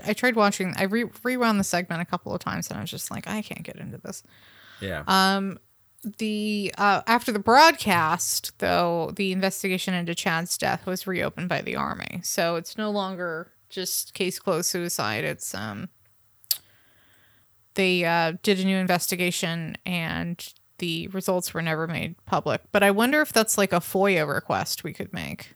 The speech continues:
Speaker 1: if we cared.
Speaker 2: Oh, yeah.
Speaker 1: You know?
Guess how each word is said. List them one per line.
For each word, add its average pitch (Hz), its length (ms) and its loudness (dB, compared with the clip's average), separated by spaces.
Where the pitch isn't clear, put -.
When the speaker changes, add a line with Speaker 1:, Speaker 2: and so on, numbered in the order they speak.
Speaker 1:
if - 180 -8
we 120 100 -8
cared. 113 400 -8
Speaker 2:
Oh, 143 920 6
yeah. 107 440 -4
Speaker 1:
You 185 140 -4
know? 175 320 2